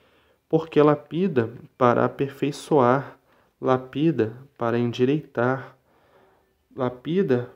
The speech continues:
para acertar, lapida para consertar, lapida para ficar durando, pronto no seu justo e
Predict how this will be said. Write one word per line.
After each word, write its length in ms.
para 460
acertar, 920
lapida 800
para 260
consertar, 1200
lapida 800
para 220
ficar 560
durando, 760
pronto 760
no 180
seu 540
justo 760
e 320